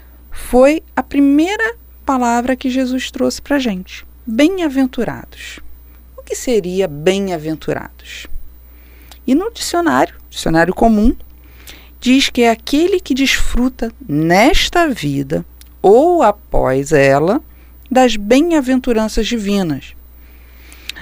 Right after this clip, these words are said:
Aquele que usufrui de um estado de santidade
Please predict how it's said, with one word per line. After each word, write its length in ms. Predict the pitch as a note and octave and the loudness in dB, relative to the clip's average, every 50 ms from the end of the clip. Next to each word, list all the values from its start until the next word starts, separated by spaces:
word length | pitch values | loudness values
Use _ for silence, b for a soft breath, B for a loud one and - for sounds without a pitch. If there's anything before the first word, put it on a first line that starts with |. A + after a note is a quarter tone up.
| F#3+ C4+ B | -16 -10 B
Aquele 920 | - G3 A3 A3 - - - - A#3+ C4 D4+ D4+ C#4+ A#3+ F#3+ F3 E3+ F3 | 0 0 0 0 -2 -6 -2 2 4 4 6 6 4 4 2 0 -2 -2
que 240 | - - - A3 A3+ | -8 -8 -4 0 0
usufrui 880 | A#3+ A#3 A3+ C4+ B3+ - - - - - A3 A#3+ C4+ C#4+ C#4+ B3+ G#3+ G3 | 2 2 2 4 6 6 6 6 4 4 4 6 6 6 6 6 4 2
de 180 | F3 F3 F#3+ A3+ | -2 -2 0 2
um 140 | B3 B3 | 4 4
estado 540 | B3 - - - - A#3+ A#3+ A#3+ A#3 A3+ A#3 | 4 2 0 -4 -4 -2 -2 -2 -2 -4 -4
de 100 | G3+ A3+ | -4 -4
santidade 1300 | G#3+ - - - - - - D4 F#4 G4 - - - E4 C#4 A3+ A3+ G#3+ A3 A3+ A3+ G#3+ A3+ B3 C4 C4 | -6 -6 -8 -10 -6 0 0 0 0 0 -2 -4 -2 0 2 4 4 4 4 4 2 0 0 -2 -4 -4